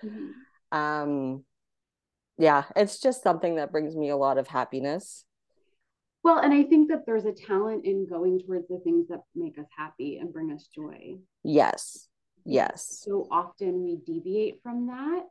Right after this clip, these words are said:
Speaker 1: and we
Speaker 2: Mm-hmm.
Speaker 1: don't make time for it. So I love that. Um, and also bringing into the light that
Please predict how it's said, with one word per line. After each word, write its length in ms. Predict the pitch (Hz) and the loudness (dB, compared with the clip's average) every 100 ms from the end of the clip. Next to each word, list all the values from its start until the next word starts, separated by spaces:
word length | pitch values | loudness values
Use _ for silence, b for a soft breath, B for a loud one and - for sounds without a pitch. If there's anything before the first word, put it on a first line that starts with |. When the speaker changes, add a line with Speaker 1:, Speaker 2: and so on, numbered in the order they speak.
| _ - | _ -10
Speaker 1:
and 180 | 196 190 | -4 -2
we 100 | 185 | -2
Speaker 2:
Mm-hmm. 100 | 131 | 0
Speaker 1:
don't 180 | 190 185 - | -4 -4 -6
make 240 | 180 - - | -8 -10 -4
time 200 | 185 190 | -4 -2
for 160 | 175 151 | -6 -6
it. 240 | - - | -12 -10
So 120 | 226 | -4
I 120 | 208 202 | 0 0
love 400 | 202 190 196 202 247 | 2 0 0 -4 -2
that. 380 | 247 254 254 - _ _ _ _ - | 0 0 -2 -6 _ _ _ _ -4
Um, 280 | 202 180 185 | -2 -2 -4
and 140 | 226 214 185 | -6 -2 0
also 340 | 214 - 330 | 0 2 2
bringing 680 | 269 226 233 247 240 233 - _ _ _ _ - | 2 -2 -2 -2 -4 -4 -8 _ _ _ _ -2
into 260 | 208 190 | -2 -2
the 100 | 196 | -2
light 460 | 185 185 190 185 - | 0 2 2 0 -2
that 260 | 185 175 | -4 -4